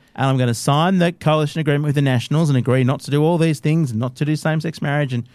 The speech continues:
tread carefully on climate, all these things." And basically cut out, cut out the very reasons for his popularity with the electorate, why they put him in in the first place.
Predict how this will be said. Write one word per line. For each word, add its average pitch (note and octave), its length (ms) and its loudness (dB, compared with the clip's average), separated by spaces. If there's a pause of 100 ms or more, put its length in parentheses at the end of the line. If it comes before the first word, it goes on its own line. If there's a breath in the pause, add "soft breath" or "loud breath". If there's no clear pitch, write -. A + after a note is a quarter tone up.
(120)
tread D3+ 240 -2
carefully D#3 380 0
on D#3 80 0
climate, C3+ 320 -2
all A3+ 260 0
these A#3+ 220 0
things." C3+ 200 0
And B2+ 120 0
basically F3+ 580 0 (240 soft breath)
cut A#3 240 0
out, A3 220 -2
cut A#3 220 0
out F#3+ 240 -4
the D#3 60 2
very E3 360 2
reasons D#3+ 520 0
for D3 80 -6
his C3+ 140 0
popularity C3+ 680 0
with A2+ 100 -2
the A2+ 60 -2
electorate, A2 400 -2
why G2 180 0
they G#2+ 140 -2
put A#2 140 -2
him A2 100 0
in G#2 60 0
in G2+ 100 -2
the G2+ 80 -2
first C3+ 320 -2
place. - 340 -8